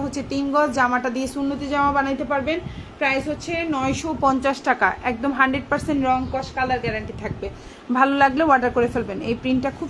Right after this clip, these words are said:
সুন্দর, একদম স্মার্ট একটা প্রিন্ট। এখন যেটা দেখাবো সেম ড্রেসটারই হচ্ছে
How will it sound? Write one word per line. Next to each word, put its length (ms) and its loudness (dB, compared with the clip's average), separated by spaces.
সুন্দর, 320 -2
একদম 200 -10
স্মার্ট 380 -10
একটা 200 -16
প্রিন্ট। 220 -14
এখন 240 -6
যেটা 260 -2
দেখাবো 280 -2
সেম 220 0
ড্রেসটারই 520 0
হচ্ছে 240 -6